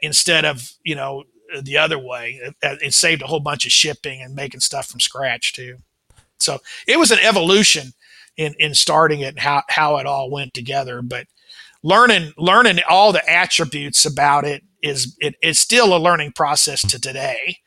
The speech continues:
I mean, the, this, you know, just like this article, I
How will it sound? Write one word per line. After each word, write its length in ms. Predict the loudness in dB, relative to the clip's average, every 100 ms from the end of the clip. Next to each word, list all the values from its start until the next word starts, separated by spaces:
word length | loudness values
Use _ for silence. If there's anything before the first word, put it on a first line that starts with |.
| _ _ _ _ -12
I 80 |
mean, 380 | -6 -4 -6 -12 _
the, 220 | -6 -6 -6
this, 560 | -6 0 2 2 -2 _ _ _ _ -16
you 100 | -14
know, 340 | -12 -14 -16 _ _ -20 _ _ _ -4
just 220 | 0 2
like 160 | 2
this 180 | 0 0
article, 560 | 2 2 0 -6 -14 -14 -20 -20 -10 -2
I 140 | -2